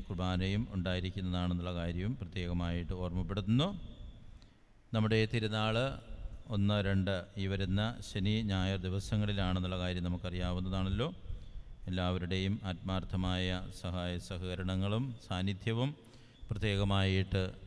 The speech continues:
ഈ അവസരത്തിൽ ഉണ്ടാകണമെന്ന് ഓർമ്മപ്പെടുത്തുന്നു. തിരുനാളിൻ്റെ,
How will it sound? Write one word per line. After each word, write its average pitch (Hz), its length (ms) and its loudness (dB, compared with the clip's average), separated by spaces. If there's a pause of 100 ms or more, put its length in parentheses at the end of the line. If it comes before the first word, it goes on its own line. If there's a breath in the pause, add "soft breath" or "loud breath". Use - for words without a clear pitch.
(120)
ഈ 101 40 -4
അവസരത്തിൽ 92 560 -2 (340)
ഉണ്ടാകണമെന്ന് 90 680 2 (160)
ഓർമ്മപ്പെടുത്തുന്നു. 101 680 2 (1000 loud breath)
തിരുനാളിൻ്റെ, 98 680 4